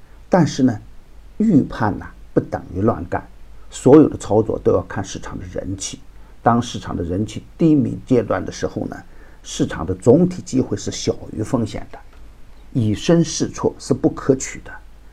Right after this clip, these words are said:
毕竟市场还有接近六十只跌停板呢，并且啊，高位走弱的个股风险很大，下降通道的股票呢，难言反转。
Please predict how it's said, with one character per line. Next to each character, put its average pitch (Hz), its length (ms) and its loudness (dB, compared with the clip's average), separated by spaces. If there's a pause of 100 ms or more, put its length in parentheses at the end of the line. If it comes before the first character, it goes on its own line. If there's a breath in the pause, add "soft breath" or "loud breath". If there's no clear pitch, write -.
(120)
毕 180 140 4
竟 131 160 6
市 127 180 -4
场 - 200 -10 (220 soft breath)
还 - 200 2
有 101 140 4
接 113 240 2
近 107 220 -2 (120)
六 156 280 8
十 - 180 -10
只 107 120 -2
跌 147 240 2
停 147 200 0
板 - 200 -10 (100)
呢， - 80 -10 (720)
并 135 180 8
且 110 140 0
啊， 90 100 -4 (200 loud breath)
高 123 120 8
位 120 180 10
走 95 200 2
弱 104 120 4
的 101 60 0
个 101 160 2
股 - 140 -6
风 107 180 -2
险 90 140 -8
很 - 200 -10
大， - 200 -12 (320)
下 147 360 4
降 120 280 -2
通 107 220 -2
道 98 140 0
的 90 60 -6
股 - 160 -8
票 - 220 -8
呢， - 120 -8 (140)
难 104 360 2
言 - 180 -2
反 - 260 -10
转。 - 140 -16